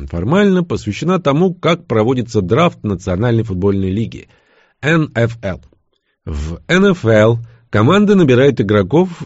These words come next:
используя такую же процедуру, что использовали и мы, выбирая себе офисы. И не стоит беспокоиться,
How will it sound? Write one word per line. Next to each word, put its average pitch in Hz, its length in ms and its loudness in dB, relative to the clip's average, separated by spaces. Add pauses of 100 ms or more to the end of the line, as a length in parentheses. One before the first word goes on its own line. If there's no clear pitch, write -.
используя 165 680 0
такую 156 360 0
же 160 100 0
процедуру, 120 600 0
что 117 260 -2
использовали 143 560 -2
и 139 220 -2
мы, 165 260 2
выбирая 85 440 0
себе 110 320 -2
офисы. - 760 -2 (420)
И - 100 -6
не 90 100 2
стоит 87 300 0
беспокоиться, 87 840 -2